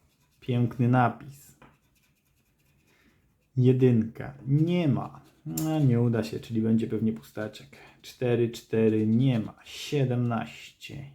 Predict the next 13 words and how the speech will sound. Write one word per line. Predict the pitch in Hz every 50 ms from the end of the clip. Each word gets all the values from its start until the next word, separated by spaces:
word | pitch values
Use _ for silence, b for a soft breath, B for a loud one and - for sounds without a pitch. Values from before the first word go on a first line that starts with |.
| _ -
nie | 123 131 143 147 151 170 170 156
ma. | 131 110 107 107 - - _ _ _ _ _ _ _ _ _ _ _ b b b b b b b b b b b b b b b b b b b b b b b b b b b b _ _
Cztery, | - - - _ - 160 147 143 143 143 139 - -
sześć, | - - - - 113 113 117 113 - - - - - - - - - _ _ _ _ _ _ _ -
dziesięć | 143 139 165 170 139 143 151 131 120 110 110 - -
za | - 113 127 123 117 117
mało. | 127 139 139 123 110 107 - - - - _ _ -
I | 151
ja | 147 160 147
przechodzę | - - 160 139 143 143 139 147
do | 143 151 143
osłon-, | 139 139 - 147 139 143 139 - -
odsłonięcia, | 147 135 139 139 - - - - - 113 113 113 110 113 127 127 120 110 107 98 - - 113 113 131 151 151 -